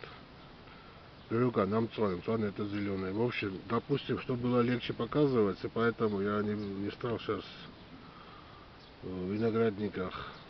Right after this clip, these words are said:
показывать, а вот ветка, допустим, что это дикий куст винограда, на котором мы должны прививать брендовые сорта.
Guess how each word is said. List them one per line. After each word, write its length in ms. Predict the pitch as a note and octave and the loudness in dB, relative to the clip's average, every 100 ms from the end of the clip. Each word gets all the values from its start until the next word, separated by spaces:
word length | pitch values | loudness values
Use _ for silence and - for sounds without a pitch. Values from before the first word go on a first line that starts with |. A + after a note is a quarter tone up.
| - - | -18 -6
показывать, 600 | G#2 B2+ C3 B2 G#2 F#2 - | -2 4 4 6 4 2 -2
а 80 | |
вот 360 | G2 G2+ G2 G2 - - E2 - | -4 -2 -2 -4 -8 -12 -12 -10
ветка, 520 | F#2+ B2 A#2+ F#2 E2 D#2 - - | -2 -2 0 -2 -2 -6 -12 -8
допустим, 480 | - G#2+ B2 G#2+ A2+ | -4 -2 -2 -2 -2
что 180 | - A2 | -2 -2
это 280 | G#2 G#2+ G2+ - - - - - - | -2 -2 -2 -4 -12 -18 -18 -16 -6
дикий 240 | A#2 B2 A#2 | -2 0 -2
куст 300 | - G#2+ - | -2 -2 -2
винограда, 640 | G#2+ A2 A#2 B2+ G#2+ F2+ E2 - - - - - - - | 0 2 6 6 6 2 -2 -12 -18 -18 -16 -14 -14 -8
на 100 | - | -4
котором 440 | G#2 A2+ C3+ B2 G2 | 2 4 6 6 6
мы 80 | G2+ | 4
должны 560 | G#2 G2+ A2+ C3 C3+ - - - - - | 4 4 4 4 4 2 -14 -18 -18 -10
прививать 500 | G#2+ G2+ G#2 A#2 C3 - - F#2 | -2 2 4 6 6 4 -6 -2
брендовые 680 | A2 A2+ A2+ A2+ A#2 B2 G#2+ - - - - - - - - - - - - - - - - - - - - - | 0 2 2 4 4 4 2 -4 -20 -20 -20 -20 -20 -18 -20 -18 -18 -18 -18 -18 -18 -18 -18 -18 -18 -16 -14 -4
сорта. 480 | A2 G2 G#2 F2+ | -4 -2 -4 -4